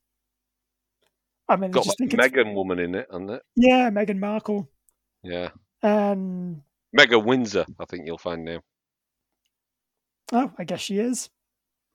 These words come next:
Speaker 1: And Patrick Thingy, who was Arrow Man in the second series of Legends of Tomorrow.
Speaker 2: Arrow?
Speaker 1: Patrick J. A-, Patrick J. Adams.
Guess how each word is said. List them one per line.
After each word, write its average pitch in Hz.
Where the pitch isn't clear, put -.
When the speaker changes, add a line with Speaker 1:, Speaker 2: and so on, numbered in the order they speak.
Speaker 1:
And 196
Patrick -
Thingy, 240
who 185
was 190
Arrow 208
Man 185
in 180
the 185
second -
series 208
of 214
Legends 220
of -
Tomorrow. 220
Speaker 2:
Arrow? 180
Speaker 1:
Patrick -
J. 220
A-, 208
Patrick 262
J. 196
Adams. 156